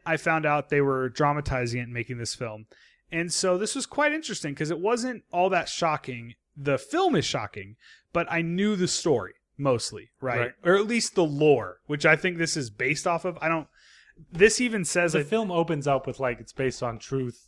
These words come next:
Speaker 2: facts, and lies or
Speaker 1: Yeah.
Speaker 2: something like that.
Speaker 1: Uh, best we could do or whatever. Um, and I just really liked it. I mean, regardless of the true story,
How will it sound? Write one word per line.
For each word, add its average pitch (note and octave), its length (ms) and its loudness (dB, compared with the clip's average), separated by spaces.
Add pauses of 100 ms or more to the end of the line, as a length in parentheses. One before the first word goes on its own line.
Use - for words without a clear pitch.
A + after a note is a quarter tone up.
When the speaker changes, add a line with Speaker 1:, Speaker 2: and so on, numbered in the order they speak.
(260)
Speaker 2:
facts, A#2 480 -4
and A2 120 -14
lies G#2+ 420 -4
or D3+ 40 4
Speaker 1:
Yeah. C3+ 80 6
Speaker 2:
something A#2 200 -2
like G2 160 -10
that. G2+ 220 -12 (120)
Speaker 1:
Uh, C#3 260 2
best C#3+ 340 2
we D3+ 80 -4
could A#2+ 160 -6
do B2 160 -2
or A2 120 -4
whatever. G#2 360 -10 (400)
Um, D3+ 500 2 (580)
and G3 140 6
I A#3+ 120 8
just D#4+ 180 -6
really F#4+ 140 4
liked A3+ 260 2
it. F3+ 60 2
I E3+ 40 2
mean, E3+ 280 -2 (100)
regardless E3+ 640 2
of G#3+ 80 -4
the D3 120 -2
true E3 480 -2
story, A3+ 540 -2